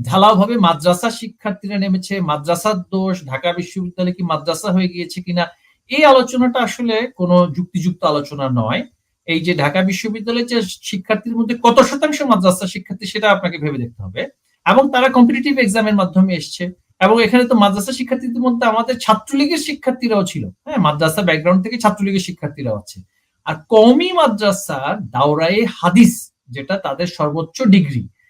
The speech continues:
সেটাকে শুধুমাত্র ইসলামিক স্টাডিজ মাস্টার্সের মর্যাদা একটা সংসদের আইনের মাধ্যমে দুই হাজার আঠারো সালের, আহ, এটা বোধহয় আটচল্লিশ নম্বর আইন অক্টোবর মাসে পাশ হয়,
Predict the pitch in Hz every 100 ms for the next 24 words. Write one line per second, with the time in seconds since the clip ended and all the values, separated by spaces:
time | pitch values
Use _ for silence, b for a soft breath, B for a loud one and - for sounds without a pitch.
0 | _ _ - 180 180 220 269 269 - 185
1 | 165 190 208 226 - - - - _ _
2 | _ _ 151 - 220 262 247 185 - 185
3 | 202 269 - 139 127 - 220 220 - 349
4 | 294 185 156 151 151 208 185 220 214 165
5 | 151 - 196 233 240 165 190 208 190 175
6 | 160 165 175 135 147 180 190 214 - -
7 | 180 220 214 - 185 214 277 - _ _
8 | _ - 135 139 135 139 147 156 156 175
9 | 170 - 220 208 - 170 151 147 120 180
10 | - _ 135 120 151 143 143 147 - 165
11 | 139 135 - 214 277